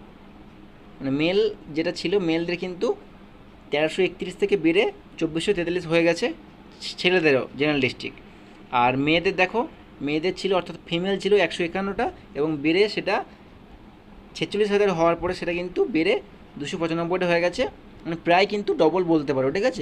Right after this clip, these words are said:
মানে প্রায় ডবল চলে গেছে। এবার দেখো বর্ডার ডিস্ট্রিক্টের কথা বলি বন্ধুরা, বর্ডার ডিস্ট্রিক্ট দেখো মেল আগে ছিল অর্থাৎ ছাব্বিশ হাজার ভ্যাকান্সি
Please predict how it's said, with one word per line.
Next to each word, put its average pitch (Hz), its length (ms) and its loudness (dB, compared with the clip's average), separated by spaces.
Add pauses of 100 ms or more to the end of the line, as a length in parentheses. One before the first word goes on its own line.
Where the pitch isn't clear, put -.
মানে 139 200 -4
প্রায় 170 220 0
ডবল 160 240 4
চলে 135 180 4
গেছে। 113 180 -8 (1400)
এবার 165 200 2
দেখো 196 140 0 (120)
বর্ডার 175 240 2
ডিস্ট্রিক্টের 170 280 0
কথা 156 200 2
বলি 151 180 0
বন্ধুরা, 151 260 -2 (1500)
বর্ডার 156 300 2
ডিস্ট্রিক্ট 180 340 -4
দেখো 202 160 -2 (440)
মেল 170 200 4 (460)
আগে 160 140 2 (100)
ছিল 196 140 4 (260)
অর্থাৎ 170 240 -4
ছাব্বিশ 165 240 -2
হাজার 180 180 0
ভ্যাকান্সি 175 280 -4